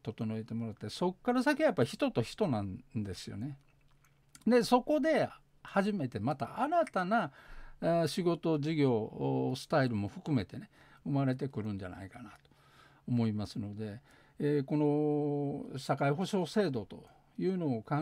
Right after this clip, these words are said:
えるときに、えー、その国がね、えー、どうやってそのお金をですね、捻出するのかとか、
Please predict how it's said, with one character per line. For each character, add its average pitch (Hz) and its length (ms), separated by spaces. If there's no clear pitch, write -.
え 160 120
る 160 120
と 175 120
き 160 140
に、 120 400
え 131 560
ー、 131 180
そ - 180
の 127 440
国 240 380
が 240 280
ね、 214 180
え 156 640
ー、 - 20
ど 185 140
う - 20
や - 60
っ 254 40
て 247 160
そ 190 140
の 151 220
お 139 40
金 143 360
を 175 160
で 139 140
す - 100
ね、 110 300
捻 143 260
出 139 360
す - 160
る 190 120
の 160 140
か 113 160
と - 140
か、 101 320